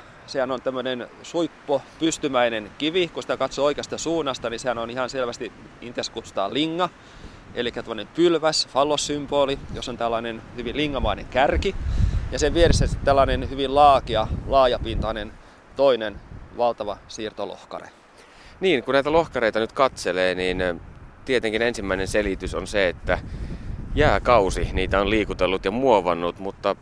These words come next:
Speaker 2: ei tässä tarvitse kovinkaan paljon ihmisellä olla mielikuvitusta, että näistä voi myös nähdä jonkinlaisia elementtejä, että ne olisivat nimenomaan ihmisen, ihmisen kättösten töitä ja tuohon jollain tavalla liikuttamia.
Speaker 1: No, liikuttaminen on ehkä aika,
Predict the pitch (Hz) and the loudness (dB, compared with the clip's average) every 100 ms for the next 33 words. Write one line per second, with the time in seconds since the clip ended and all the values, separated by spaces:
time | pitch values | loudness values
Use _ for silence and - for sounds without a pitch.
0 | - - 135 107 117 135 123 - 151 110 | -8 -4 -4 -2 -4 -4 -4 -4 -2 0
1 | 98 110 104 107 107 92 95 101 117 98 | 0 0 0 0 -2 -4 -2 -2 0 0
2 | 85 85 82 85 - 87 85 - 90 - | 0 -4 -6 -6 -6 -6 -6 -8 -12 -8
3 | 92 92 92 95 92 90 104 92 87 - | -8 -8 -6 -4 -4 -6 -6 -2 -2 -4
4 | - - - - - - 113 104 104 110 | -10 -14 -12 -12 -8 -4 -2 0 2 2
5 | 123 101 98 90 98 95 101 107 127 101 | 2 2 0 -4 -2 -2 -2 -2 -2 -4
6 | 92 107 104 90 92 95 113 101 90 92 | -4 -4 -2 -2 -2 -4 -6 -8 -10 -12
7 | - 131 139 98 92 95 110 - - - | -12 -8 -8 -6 -8 -6 -6 -6 -12 -10
8 | 92 92 110 95 80 76 76 98 85 82 | -8 -4 -2 -2 -2 -6 -4 -6 -6 -8
9 | - - 98 85 82 87 82 85 80 - | -10 -8 -4 -4 -4 -4 -4 -4 -8 -10
10 | 110 95 78 - 64 55 - - - - | -6 -6 -6 -16 -18 -18 -20 -20 -20 -20
11 | - - _ _ _ _ - - 131 175 | -20 -20 _ _ _ _ -20 -18 -6 -2
12 | 127 - - 135 135 240 262 190 151 131 | -2 -6 -18 -12 -8 -6 -4 -2 2 2
13 | 123 127 127 147 143 147 143 | 0 -2 -2 -2 2 4 4